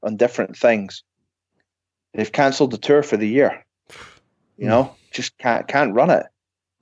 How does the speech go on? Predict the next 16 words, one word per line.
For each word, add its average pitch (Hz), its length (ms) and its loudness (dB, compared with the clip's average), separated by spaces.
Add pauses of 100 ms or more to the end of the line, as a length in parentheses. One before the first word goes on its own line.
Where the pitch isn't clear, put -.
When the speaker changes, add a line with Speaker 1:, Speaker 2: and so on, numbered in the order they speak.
(320)
Speaker 1:
And 120 100 2
that's 123 200 0
a 131 60 -8
tour 151 280 -2
that - 120 -6
feeds 131 300 0
into 135 320 -2
the 107 80 -4
Challenge 127 480 2
Tour, 139 180 4
which - 140 -4
feeds 127 260 -2
into 117 180 -4
the 120 60 2
European 120 420 2
Tour. 175 320 0